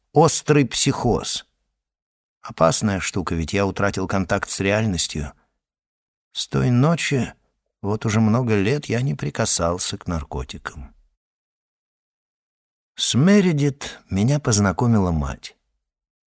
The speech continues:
Я до сих пор думаю, что она специально нас свела, хотя ни я, ни Мередит о ее плане не подозревали.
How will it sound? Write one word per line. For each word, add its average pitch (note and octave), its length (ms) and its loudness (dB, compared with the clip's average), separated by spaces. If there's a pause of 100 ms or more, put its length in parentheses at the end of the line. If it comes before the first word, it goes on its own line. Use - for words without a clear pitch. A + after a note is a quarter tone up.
(420)
Я B2+ 140 4
до C#3 100 2
сих - 180 -2
пор A#2+ 160 4
думаю, G2+ 320 2
что - 180 -2
она G2 140 2
специально F2+ 640 0
нас D#2+ 180 0
свела, D#2+ 480 0
хотя F2 280 -6
ни F#2 100 0
я, G#2 220 2
ни G2 100 2
Мередит F2+ 480 0
о F2+ 60 -2
ее F2 240 0
плане F2 320 0
не E2 120 -2
подозревали. D#2+ 840 -6